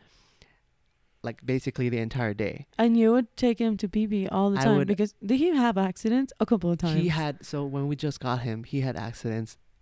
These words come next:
Speaker 1: in the, um, in the office. But thank God my, my coworkers were, coworkers were amazing. Everyone loved the dogs. Everyone loves Guillermo, right?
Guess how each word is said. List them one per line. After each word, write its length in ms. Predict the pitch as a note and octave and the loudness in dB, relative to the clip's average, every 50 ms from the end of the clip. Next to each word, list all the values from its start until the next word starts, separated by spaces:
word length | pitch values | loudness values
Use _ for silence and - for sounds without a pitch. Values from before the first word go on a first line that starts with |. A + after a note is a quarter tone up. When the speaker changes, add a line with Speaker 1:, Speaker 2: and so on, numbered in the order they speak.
| - - | -8 -6
Speaker 1:
in 200 | B2 A#2+ A#2+ A2+ | -6 -6 -4 -4
the, 300 | A#2 A#2 A2+ A2 A2 - - | -4 -4 -2 -4 -6 -6 -8
um, 480 | A2 A2 A2 G#2+ G#2+ G#2+ A2+ D3+ E3+ _ _ - | -8 -6 -6 -8 -8 -10 -12 -14 -18 _ _ -10
in 100 | B2 A#2+ | -8 -6
the 80 | A#2+ | -4
office. 500 | - A#2 B2 B2 - - F#2+ G#2+ - - - - - - - - - - - | 0 0 0 0 -2 -6 -10 -10 -10 -14 -20 -20 -20 -20 -20 -20 -20 -16 -8
But 120 | - B2 - | -8 -4 -2
thank 180 | D3 C#3 C3 | -2 -2 -2
God 240 | B2+ B2 B2 C3 C3 | -2 0 0 0 0
my, 360 | B2+ A#2 A#2 A2+ A2+ A#2 - - _ _ _ _ _ _ - | 0 -2 -2 -2 -4 -8 -10 -14 _ _ _ _ _ _ -12
my 100 | A#2+ A#2 | -12 -12
coworkers 560 | A2 - B2+ B2+ C3 B2+ A#2 - A#2+ A#2 A2 | -10 -6 -6 -4 -4 -4 -4 -6 -8 -10 -8
were, 180 | A2 G#2+ - - _ _ _ _ _ - | -8 -10 -12 -12 _ _ _ _ _ -8
coworkers 520 | - B2+ B2+ B2 A2+ - - A#2+ A#2 A2+ | -4 -2 -2 -2 -2 -2 -2 -2 -2 -2
were 140 | A2+ A#2 G#2+ | -2 -2 -2
amazing. 600 | G2+ G#2 A2+ B2+ C3 A2+ A2+ G2 G#2 A2+ B2 C#3 _ _ _ - - | -2 -2 -2 -2 0 -2 -2 -6 -6 -8 -12 -16 _ _ _ -10 -8
Everyone 360 | C#3 A#2+ C3+ B2+ B2 A#2 A#2 | -8 -4 -2 -2 -2 -2 -2
loved 220 | A2+ A#2 B2 A#2+ - | -2 -4 -4 -4 -6
the 60 | A2 | -10
dogs. 340 | - G#2+ D#2+ D#2 A2 A2+ A#2+ | -8 -6 -6 -6 -6 -6 -6
Everyone 320 | A#2+ A#2 B2 A#2 G#2+ G#2 | -6 -6 -6 -8 -6 -4
loves 240 | G#2+ A#2 B2 A#2 A#2+ | -2 -2 -2 -4 -4
Guillermo, 340 | - F#2+ C#2+ C#2+ - - E2+ | -6 -6 -6 -6 -6 -8 -6
right? 440 | F#2+ A2+ B2+ B3 G#3+ G3+ A#3 C4 | -4 0 2 2 2 2 2 0